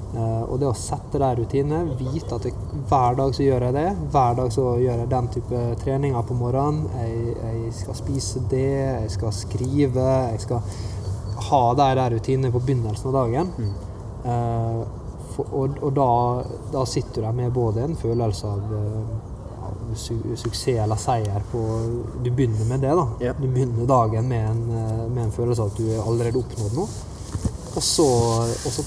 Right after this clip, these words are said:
Speaker 1: kan resten av dagen bare komme.
Speaker 2: Ja.
Speaker 1: Eh, så, så jeg,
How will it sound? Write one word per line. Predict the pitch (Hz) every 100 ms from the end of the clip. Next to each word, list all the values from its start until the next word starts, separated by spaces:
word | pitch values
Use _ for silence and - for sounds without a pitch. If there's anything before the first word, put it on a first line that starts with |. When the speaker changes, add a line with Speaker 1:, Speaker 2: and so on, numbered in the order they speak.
| -
Speaker 1:
kan | - 120 123
resten | 123 - 120
av | 107
dagen | 104 107
bare | 113 -
komme. | 110 123 - - -
Speaker 2:
Ja. | 247
Speaker 1:
Eh, | - - - - - - - - - 110 107 110 110
så, | 139 120
så | 147
jeg, | 139 127